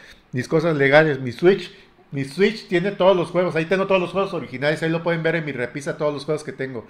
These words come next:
Ah, que tengo que voltear la cámara, pero si volteo la cámara se desconchifla todo eso. Y pago, y veo mis mangas en la aplicación oficial, y pago el Crunchyroll para ver mis animes. Todo eso, y está padrísimo, ahorita,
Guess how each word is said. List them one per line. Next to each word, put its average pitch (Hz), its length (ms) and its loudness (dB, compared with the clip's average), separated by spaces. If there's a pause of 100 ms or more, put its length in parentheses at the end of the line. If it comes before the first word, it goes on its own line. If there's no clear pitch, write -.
(240)
Ah, 143 220 2
que 135 80 -8
tengo 139 180 -2
que 139 60 -6
voltear 123 320 -2
la 135 100 -2
cámara, 131 380 -4
pero 107 120 -10
si 110 80 -16
volteo 110 260 -6
la 139 120 0
cámara 143 240 -2
se 113 140 -6
desconchifla 127 640 -4
todo 127 260 0
eso. 196 300 0 (420)
Y 123 120 -2
pago, 151 520 6 (240)
y 120 260 0
veo 147 220 6
mis 147 200 -2
mangas 151 420 0
en 120 160 -2
la 117 60 4
aplicación 120 520 -2
oficial, 165 640 2 (280)
y 120 100 -2
pago 143 240 8
el 160 80 4
Crunchyroll 160 640 0
para 147 100 8
ver 139 140 2
mis 165 180 -2
animes. 135 560 -2 (1500)
Todo 151 300 6
eso, 175 160 0
y 131 40 2
está 139 240 2
padrísimo, 147 540 4
ahorita, 123 500 2